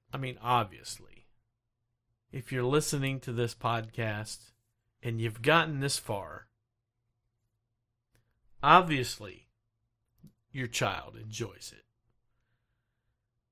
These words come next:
But look at this. Ninety-seven percent of teens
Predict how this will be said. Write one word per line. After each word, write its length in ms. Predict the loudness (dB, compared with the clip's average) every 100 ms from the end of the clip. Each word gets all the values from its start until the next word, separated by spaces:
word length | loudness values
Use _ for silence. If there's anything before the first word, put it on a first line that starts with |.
| _ _ 8
But 360 | 10 10 8 _ _ _ _ _ _ _ _ _ _ _ _ -4
look 140 | -2
at 80 | -2
this. 420 | -6 -12 -14 -16 _ _ _ _ _ -14
Ninety-seven 1120 | -2 4 6 6 6 4 4 2 4 4 2
percent 340 | -2 -2 0 0
of 120 | -4
teens 920 | -8 -2 -2 0 -2 -2 -4 -8 -8